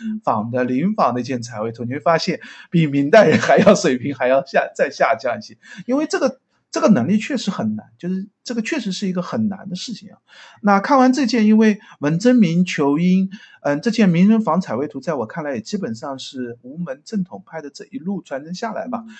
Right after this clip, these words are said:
Speaker 2: 我们就可以去看李流芳的那件山水图，因为李流芳的山水图是，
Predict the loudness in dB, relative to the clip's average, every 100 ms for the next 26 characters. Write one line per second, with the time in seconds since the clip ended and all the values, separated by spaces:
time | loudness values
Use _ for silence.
0 | -14 -10 -6 -4 -4 -6 -6 -8 -6 -6
1 | -6 -8 -6 -2 0 -2 -4 -8 -8 -10
2 | -14 -18 -14 -4 -2 -2 -6 -2 0 0
3 | -2 -10 -20 _ 0 0 0 -6 -12 -12
4 | -10 -8 -6 -6